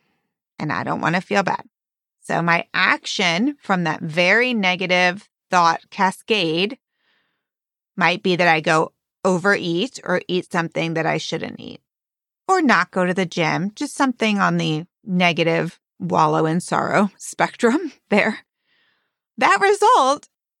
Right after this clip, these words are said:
is not gonna be losing weight. It's not.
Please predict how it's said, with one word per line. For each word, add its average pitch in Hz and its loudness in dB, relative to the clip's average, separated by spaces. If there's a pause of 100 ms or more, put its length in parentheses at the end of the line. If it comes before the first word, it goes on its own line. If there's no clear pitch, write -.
(120)
is 320 2
not 339 4
gonna 320 0
be 285 0
losing 254 0
weight. 180 -2 (1120)
It's 214 -8
not. 185 0